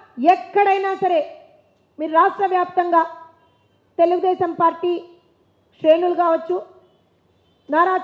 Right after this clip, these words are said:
చంద్రబాబు నాయుడు గారి అభిమానులు కావచ్చు, ఐటీ ఉద్యోగులు కావచ్చు,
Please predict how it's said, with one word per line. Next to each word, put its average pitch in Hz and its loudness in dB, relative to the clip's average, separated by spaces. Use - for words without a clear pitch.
చంద్రబాబు 349 -4
నాయుడు 330 -6
గారి 311 -2
అభిమానులు 349 -2
కావచ్చు, 339 -2
ఐటీ 330 2
ఉద్యోగులు 349 0
కావచ్చు, 339 -2